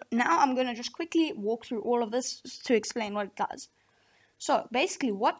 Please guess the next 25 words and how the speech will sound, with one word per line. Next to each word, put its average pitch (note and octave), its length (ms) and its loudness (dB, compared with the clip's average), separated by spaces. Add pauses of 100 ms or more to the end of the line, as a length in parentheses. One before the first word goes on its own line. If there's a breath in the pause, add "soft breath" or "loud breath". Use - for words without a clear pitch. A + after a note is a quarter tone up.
(160)
what C#4 240 0
we're G#4+ 120 4
doing C4+ 220 2
here G3+ 220 0
by G3+ 140 2
saying G#3 260 -2
self C4+ 260 0
dot F#4 160 0
gravity A3 340 0
minus G#3 420 -2
equals A3+ 400 -4
self A#3 240 -4
dot G#3+ 180 -6
gravity G#3 360 -2
scale - 540 -6
is G3+ 220 -4
we're G#3 100 -6
gonna D4 200 -4
set G4+ 180 -8 (100)
gravity A3 340 4
scale A3 360 -2
to - 180 -4
something A3+ 440 -2
like - 280 -8
one. - 280 -6